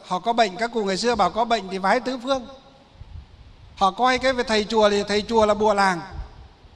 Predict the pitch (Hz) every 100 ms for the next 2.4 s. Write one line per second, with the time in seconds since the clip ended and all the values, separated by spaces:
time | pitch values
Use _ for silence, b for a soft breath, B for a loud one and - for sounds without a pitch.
0 | - - - - 254 262 233 196 208 262
1 | 247 170 - 277 247 208 196 208 196 180
2 | 202 262 269 311